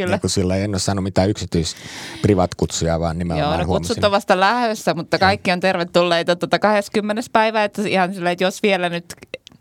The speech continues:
Speaker 1: siinä juuri ennen joulua haluaa tulla hieman, ö, viettämään r-, rennosti iltaa pienten esitysten parissa, niin tervetuloa kahdeskymmenes päivä. Ja sitten tota, no tosiaan tammikuussa meillä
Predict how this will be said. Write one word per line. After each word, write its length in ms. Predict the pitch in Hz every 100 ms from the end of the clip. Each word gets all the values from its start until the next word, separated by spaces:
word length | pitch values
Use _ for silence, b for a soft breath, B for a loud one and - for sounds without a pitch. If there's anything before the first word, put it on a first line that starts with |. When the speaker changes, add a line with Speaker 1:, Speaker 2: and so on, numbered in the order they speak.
| - -
Speaker 1:
siinä 280 | 170 156
juuri 300 | 196 233 196
ennen 200 | 170 170
joulua 460 | 170 180 165 151 147
haluaa 340 | 175 151 147
tulla 220 | 151 156 196
hieman, 460 | 196 170 156 156 -
ö, 40 | 151 147 147 147 - - 151 151
viettämään 580 | 151 - 160 151 147 -
r-, 220 | 165 - - - 165
rennosti 540 | 170 156 147 - - 160
iltaa 520 | 160 156 165 160 - -
pienten 400 | 170 165 165 175
esitysten 420 | 180 180 - 208
parissa, 380 | 214 247 - 247
niin 180 | 247 -
tervetuloa 460 | 135 123 180 220 247 -
kahdeskymmenes 420 | 185 180 - 208
päivä. 220 | - 196 - B B B B B B -
Ja 80 |
sitten 320 | 226 254 - 190
tota, 300 | 190 190 -
no 100 | 208
tosiaan 320 | 233 240 185
tammikuussa 580 | 214 240 226 185 196 190
meillä 340 | 175 170 165